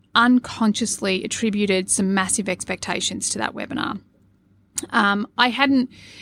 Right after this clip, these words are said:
you know, we kinda had goals, but we hadn't even really spoken too much about the goals. I didn't think I had massive expectations, but oh my God, those expectations hit me between the eyes. Okay. So again,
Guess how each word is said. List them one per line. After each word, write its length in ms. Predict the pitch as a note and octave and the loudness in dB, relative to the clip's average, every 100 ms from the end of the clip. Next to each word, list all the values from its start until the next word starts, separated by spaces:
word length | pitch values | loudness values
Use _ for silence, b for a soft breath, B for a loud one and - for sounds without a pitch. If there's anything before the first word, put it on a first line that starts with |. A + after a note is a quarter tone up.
| B | B
you 100 | C4+ | 4
know, 120 | C4 | 6
we 160 | C4 D#4 | 6 2
kinda 220 | C#4 A#3 | 2 0
had 220 | F#3 G3+ | -2 0
goals, 460 | A3+ A#3 G#3 G#3 A3+ | 4 4 4 0 -2
but 220 | A3+ G3+ | 0 0
we 100 | A#3 | 0
hadn't 240 | G#3+ B3 | 2 2
even 240 | A#3+ G#3+ G#3 | 4 2 -2
really 220 | G#3 G3+ | -2 -2
spoken 460 | - G#3 F#3+ G#3 F#3+ | -2 -2 -2 -2 -4
too 160 | G#3 | -4
much 220 | F#3+ F#3 | -6 -6
about 220 | G3+ F#3+ - | -6 -6 -6
the 60 | |
goals. 580 | G#3+ D4 C#4+ D4 C#4+ - B B B B - | 2 4 4 4 0 -4 B B B B 2
I 120 | A#3+ | 2
didn't 380 | G#3+ A#3 G3+ - | 4 4 4 4
think 240 | B3 B3 | 4 6
I 120 | A#3+ | 4
had 200 | G3+ A3+ | 0 0
massive 320 | A3 G#3+ A3+ G#3+ | 0 0 0 -2
expectations, 840 | G#3+ - G#3 - G#3+ G#3 G#3 G3+ | -2 -4 -6 0 0 2 0 0
but 180 | G3+ G3+ | 0 0
oh 180 | A3+ G#3 | 2 4
my 180 | G3 F#3 | 4 2
God, 520 | - - - - - - _ _ _ | 0 0 -2 -2 -4 -6 _ _ _
those 220 | G#3+ G#3 | 2 4
expectations 800 | G3+ F#3+ G3+ G3+ F#3 F#3+ F3+ - | 2 -2 -4 -2 -2 -2 -4 -4
hit 120 | G#3+ A3 | -2 -2
me 140 | G3 | -2
between 320 | F#3+ - F3+ | -2 -4 -2
the 100 | F3 | -2
eyes. 440 | F3 - - - - _ G3+ | -4 -4 -4 -6 -6 _ -6
Okay. 300 | G3 G3 G#3 | 0 2 4
So 300 | - G#3+ G#3 B B B B B B B B - | 4 4 2 B B B B B B B B 0
again, 480 | A#3 B3 G#3 F3 | 4 6 4 -2